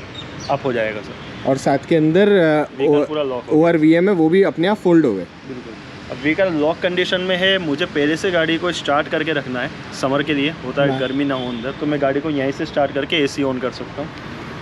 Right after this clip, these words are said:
Speaker 1: ये start button को मैं continue long press करके रखूँगा, ये vehicle start हो गया है। आप देख सकते हो, screen पे लाइट आ गई है and ओआरवीएम जो है, open हो चुके हैं, सर।
Speaker 2: तो guys, अ,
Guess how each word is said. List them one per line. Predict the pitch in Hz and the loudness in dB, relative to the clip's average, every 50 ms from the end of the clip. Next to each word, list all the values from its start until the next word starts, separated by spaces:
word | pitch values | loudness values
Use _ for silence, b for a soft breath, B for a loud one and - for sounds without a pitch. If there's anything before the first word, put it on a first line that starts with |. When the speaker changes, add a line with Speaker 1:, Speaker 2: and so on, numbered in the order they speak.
| - 135 | -2 0
Speaker 1:
ये | 139 135 | 0 0
start | 135 - 151 143 147 156 | 0 0 0 0 0 0
button | 156 156 160 160 165 | -4 -6 -6 -6 -6
को | 160 165 | -4 -4
मैं | 165 165 165 - - - - - - - - - | -4 -4 -6 -8 -12 -14 -14 -14 -14 -12 -8 -2
continue | - 143 147 143 170 170 180 180 | -2 0 0 0 0 0 0 2
long | 151 139 139 147 151 | 2 2 2 0 0
press | - 175 165 165 - | -2 -2 -2 -2 -2
करके | - 156 139 156 | -2 -4 -2 -2
रखूँगा, | 156 151 135 139 147 156 175 | -2 -2 -2 -2 -2 -2 0
ये | 175 165 | 0 0
vehicle | 147 135 135 131 156 143 143 | 0 -2 -2 0 0 0 0
start | 143 - 143 139 135 131 | -2 -2 -2 -2 -2 -4
हो | 131 | -6
गया | 117 120 139 | -6 -6 -6
है। | 170 - B B B B - 127 | -6 -8 B B B B -6 -4
आप | 135 131 | -4 0
देख | 131 143 147 | 0 0 0
सकते | - - 143 - 196 | 0 -4 -6 -2 -2
हो, | 196 | -2
screen | 185 - - - 165 170 170 | -2 -2 -2 0 0 0 0
पे | - 175 | -2 -2
लाइट | 151 143 139 131 127 | -2 -2 -2 -4 -4
आ | 123 117 | -6 -8
गई | 110 120 120 | -6 -6 -6
है | 143 185 196 - - - - - - 143 | -6 -8 -10 -10 -14 -16 -16 -10 -6 -6
and | 139 135 139 | -4 -2 -2
ओआरवीएम | 131 139 143 147 147 143 147 147 143 | 0 2 2 2 2 0 0 0 -2
जो | 127 131 147 | -2 -2 -2
है, | 160 | -2
open | 135 117 - 127 113 | -2 -2 -2 -4 -6
हो | 110 110 | -6 -6
चुके | - 113 101 107 107 | -8 -8 -8 -8 -8
हैं, | 98 | -10
सर। | - - - - - - - - - | -10 -10 -12 -12 -12 -12 -12 -4 0
Speaker 2:
तो | - 151 | 2 4
guys, | 143 170 190 190 160 160 | 6 6 6 6 4 4
अ, | 151 147 147 143 143 139 | 4 4 4 4 2 2